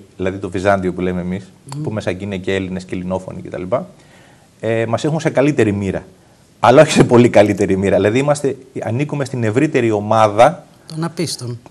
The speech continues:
Speaker 1: ε, των Καοφύρ, που σημαίνει κάφρος που λέμε, δηλαδή των
Speaker 2: Των
Speaker 1: α-,
Speaker 2: βαρβάρων.
Speaker 1: αβάρων απίστων. Ε, αν και αναγνωριζόμαστε ως μονοθεϊστική θρησκεία, ο χριστιανισμός, ε, μαζί και η εβραϊκή, και σου λέει όμως ότι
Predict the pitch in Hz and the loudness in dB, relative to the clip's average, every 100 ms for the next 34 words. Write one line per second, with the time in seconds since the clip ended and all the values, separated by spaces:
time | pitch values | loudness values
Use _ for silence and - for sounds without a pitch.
0 | - - 117 113 110 110 123 120 131 117 | -12 0 4 4 4 0 -6 -2 -2 0
1 | 120 135 - - 110 - 113 117 110 - | 2 2 0 -12 -14 -10 -8 -6 -8 -10
2 | - _ 123 113 92 - - 98 110 101 | -20 _ 2 2 -2 -6 -6 -4 -4 -4
3 | 101 107 98 95 95 101 175 165 170 156 | -6 -6 -8 -8 -10 -10 -8 -2 -2 0
4 | 165 113 104 110 107 98 95 110 - 170 | -2 0 6 6 8 0 -2 -6 -6 -12
5 | - - - _ _ _ 113 117 - 131 | -16 -20 -20 _ _ _ -2 -2 2 4
6 | 180 180 165 170 165 131 131 120 117 170 | 4 4 2 4 2 0 0 0 6 6
7 | 165 123 - 143 - - 147 156 151 - | 6 4 2 0 0 0 0 -2 -4 -2
8 | 131 117 131 151 139 110 - 107 107 165 | -4 -2 -4 -2 -2 -4 -6 -2 0 0
9 | 180 _ 107 - - 107 95 98 104 101 | -4 _ -20 -16 -12 -10 -8 -6 -4 -4
10 | - - 110 98 98 101 98 101 98 98 | -6 -8 -6 -6 -8 -8 -8 -6 -6 -4
11 | 95 95 92 113 202 - - - - _ | -2 -2 -2 -4 -6 -8 -20 -20 -20 _
12 | _ - 135 120 139 160 151 120 110 113 | _ -4 -4 0 2 4 4 2 -2 -2
13 | 107 107 | -2 -4